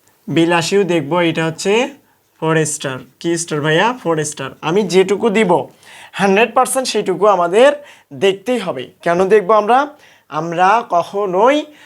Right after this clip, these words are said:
আহ, এ বাংলাতে সাতটা কোশ্চেন ব্যতীত অন্য কোনো ছয়টি, পাঁচটি কোশ্চেন দিব না। আমরা হান্ড্রেড পার্সেন্ট সাতটায় সাতটা কমন দিয়ে আসবো ইনশাল্লাহ, আমার এটা বিশ্বাস। তারপরে দেখেন এখানেই তিন নম্বরে থাকবে হচ্ছে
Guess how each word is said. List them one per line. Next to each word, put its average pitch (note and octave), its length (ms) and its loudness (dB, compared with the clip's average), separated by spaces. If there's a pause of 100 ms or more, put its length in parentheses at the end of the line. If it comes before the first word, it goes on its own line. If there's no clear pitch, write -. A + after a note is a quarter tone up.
(200)
আহ, D#3 500 2
এ F#3 140 2
বাংলাতে F3+ 680 0
সাতটা F3+ 360 -6
কোশ্চেন F3+ 420 -4
ব্যতীত E3 320 -6
অন্য E3 320 2
কোনো D3+ 180 -4
ছয়টি, D#3 400 -2
পাঁচটি D#3+ 520 -4 (320)
কোশ্চেন F3+ 400 0
দিব E3 200 4
না। C#3 160 -4
আমরা F3+ 360 2
হান্ড্রেড F3+ 420 -2
পার্সেন্ট A3 420 -2
সাতটায় F#3+ 500 -2
সাতটা F#3+ 380 -8
কমন E3+ 300 -4
দিয়ে C#3 160 -4
আসবো B2+ 280 -10 (340)
ইনশাল্লাহ, D#3 540 0
আমার D#3 120 2
এটা D#3+ 180 -2
বিশ্বাস। F3 520 -2 (340)
তারপরে E3+ 360 0
দেখেন C#3+ 300 -4
এখানেই F3 400 0
তিন G#3+ 240 0
নম্বরে D3 320 0
থাকবে C#3+ 360 -4
হচ্ছে D3 260 -4